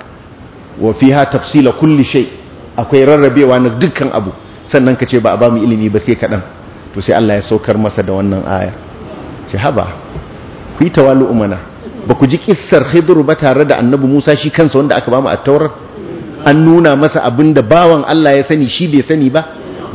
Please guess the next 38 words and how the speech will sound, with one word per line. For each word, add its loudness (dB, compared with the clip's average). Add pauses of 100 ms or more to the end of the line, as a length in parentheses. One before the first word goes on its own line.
ballantana 2
shi -6
kansa -2
Allah. -2 (480)
Sannan 4
yaushe 2
za 0
ku -2
rinka -2
alfahari 0
cewa 2
wai 4
an -2
ba 2
ku -6
ilimi 0
akan -4
ilimin 0
Allah?" -6 (2000)
To, 4
sai, 4
a, 0
wannan 0
domin 0
a -4
nuna 2
tawadu'u, 2 (140)
sai 2
Allah 2
ya 0
ce, -2 (120)
"Qul 6 (320)
innama 2
ana 0
basharun -6
mithlukum." -6
Ce -2
ne, 2